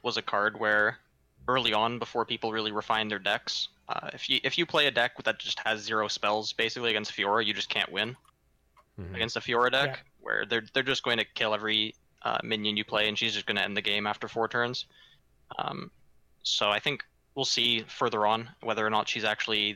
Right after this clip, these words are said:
Speaker 1: that big of a problem, especially with the Shen nerf that did come in,
Speaker 3: Yeah.
Speaker 1: uh, where he lost one A-, one H P.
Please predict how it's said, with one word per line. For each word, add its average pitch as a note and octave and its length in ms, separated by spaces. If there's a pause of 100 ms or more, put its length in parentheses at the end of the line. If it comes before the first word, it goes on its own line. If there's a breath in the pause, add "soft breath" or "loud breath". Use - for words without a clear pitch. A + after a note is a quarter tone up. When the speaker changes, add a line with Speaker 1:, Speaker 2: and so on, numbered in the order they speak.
Speaker 1:
that G2+ 140
big A2 120
of G#2+ 60
a A2 60
problem, A2 340
especially A2 320
with G#2+ 100
the G#2 60
Shen G#2 260
nerf A2+ 200
that - 100
did A2+ 160
come A#2 160
in, B2+ 180 (720)
Speaker 3:
Yeah. D#3 160
Speaker 1:
uh, - 140
where - 160
he A2 100
lost G#2 260
one G#2 160
A-, G#2+ 180
one A2 180
H G#2+ 180
P. B2 220